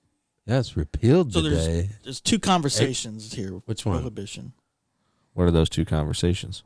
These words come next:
Speaker 2: Well, number one, can you imagine a time, could you, could you imagine living in a time where prohibition was a thing?
Speaker 1: I would've,
Speaker 3: No, man.
Speaker 1: I would have died from toilet hooch.
Speaker 3: <laughs>
Speaker 1: I would, I got a good <laughs> feeling.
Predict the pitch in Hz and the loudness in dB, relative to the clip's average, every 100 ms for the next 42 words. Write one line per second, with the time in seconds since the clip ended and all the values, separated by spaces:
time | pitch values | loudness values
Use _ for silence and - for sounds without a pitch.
0 | _ _ _ - 135 151 160 165 147 117 | _ _ _ -6 -2 2 2 2 2 0
1 | 123 - - 139 139 123 127 135 139 127 | -8 -14 -16 -8 -6 -4 -2 -2 -4 -6
2 | 117 131 123 117 - - 123 - - - | -4 -4 -4 -8 -12 -12 -12 -12 -14 -8
3 | 135 143 139 _ _ _ _ _ _ _ | -4 -4 -6 _ _ _ _ _ _ _
4 | _ _ - - 127 135 139 143 143 139 | _ _ -20 -10 -6 -4 -4 -4 -4 -2
5 | 139 131 123 117 131 127 120 117 120 - | -2 -4 -6 -4 -4 -4 -6 -8 -8 -6
6 | 117 120 117 113 117 107 107 107 101 98 | -6 -4 -4 -4 -4 -6 -8 -10 -12 -12
7 | _ - 117 127 147 107 67 67 117 139 | _ -2 4 6 6 4 0 2 6 8
8 | 151 95 95 92 90 85 - - 85 - | 6 4 2 4 4 0 -4 -8 -6 0
9 | 95 82 76 85 85 76 - - - - | 2 2 0 0 0 -2 -8 -16 -18 -6
10 | 95 - - - - 101 101 95 104 107 | -4 -4 -8 -12 -2 2 2 2 2 4
11 | 107 117 101 - - - - - 165 - | 4 4 2 0 -12 -12 -12 -4 -4 -2
12 | 127 - | -2 -2